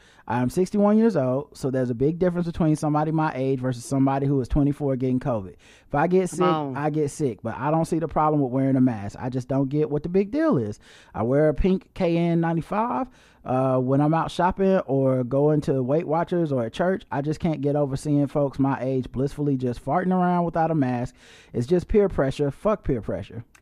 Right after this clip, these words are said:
Speaker 2: I think that's what it is for a lot of people. They feel awkward. They feel strange. They, they don't wanna be the odd man out a lot of times,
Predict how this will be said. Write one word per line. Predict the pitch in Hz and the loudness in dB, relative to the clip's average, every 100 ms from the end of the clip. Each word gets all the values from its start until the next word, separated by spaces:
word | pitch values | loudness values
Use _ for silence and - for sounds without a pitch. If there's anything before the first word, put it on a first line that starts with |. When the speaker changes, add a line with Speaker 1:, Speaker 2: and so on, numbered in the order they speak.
| _ _ _ - | _ _ _ -12
Speaker 2:
I | 156 | -10
think | - 156 147 | -6 -8 -6
that's | 143 - | -12 -12
what | 139 | -16
it | 131 135 | -14 -12
is | 143 139 135 | -10 -12 -14
for | 139 139 | -16 -14
a | |
lot | 135 139 139 | -10 -10 -12
of | 135 | -14
people. | 143 | -14
They | 135 | -14
feel | 135 135 - | -12 -14 -12
awkward. | 156 160 - 151 | -10 -10 -10 -12
They | 127 120 | -12 -14
feel | 123 120 | -16 -18
strange. | - 139 143 139 139 135 135 - _ - - _ | -14 -10 -6 -6 -6 -6 -10 -14 _ -20 -20 _
They, | 139 139 127 | -8 -8 -4
they | 147 147 | -4 -2
don't | 151 143 139 | -4 -4 -4
wanna | 139 131 | -6 -6
be | 139 | -8
the | 135 | -8
odd | 98 123 123 | -10 -10 -8
man | 127 127 131 | -10 -10 -6
out | 147 151 156 - - - - | -2 -2 -4 -10 -18 -18 -12
a | 127 | -6
lot | 139 143 | -4 -6
of | 143 | -8
times, | 151 143 143 143 143 143 143 151 - | -6 -6 -6 -6 -6 -6 -6 -8 -16